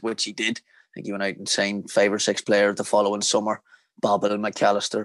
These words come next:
I just maybe just didn't have the legs on the day just to, to carry them through. But on the outside looking in, they, they really just, they just blew a magnificent chance. Um, and f-, oh, fair play to Bradford. They would, they would, they would have been tipped, tipped to go down from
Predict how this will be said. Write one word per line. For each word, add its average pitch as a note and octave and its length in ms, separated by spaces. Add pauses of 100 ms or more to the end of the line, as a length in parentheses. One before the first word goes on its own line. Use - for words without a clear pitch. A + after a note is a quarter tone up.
(120)
I G#2+ 200
just - 220
maybe A#2+ 180
just A2+ 220
didn't A2+ 160
have G#2 140
the A#2 80
legs A2 640
on A#2 420
the A2+ 80
day A2+ 300
just A2+ 220
to, A#2 100
to - 180
carry A2 300
them A2 140
through. A2 480
But A#2+ 120
on A2+ 120
the B2 120
outside G#2+ 360
looking G2+ 260
in, G2+ 100
they, G#2 220
they G#2 100
really G2+ 260
just, - 280
they G2 80
just G2 280
blew F#2+ 280
a F#2 40
magnificent F#2 560
chance. F#2 420 (120)
Um, F#2+ 460 (520)
and G#2 180
f-, - 160
oh, D#3 300
fair D#3 240
play A2 220
to G2+ 60
Bradford. F#2+ 420
They C3+ 100
would, B2 160
they D3 140
would, C3 180
they C3+ 80
would B2 120
have G#2+ 60
been A2+ 200
tipped, - 400 (520)
tipped - 220
to A#2 60
go A#2 100
down A2+ 300
from A2 340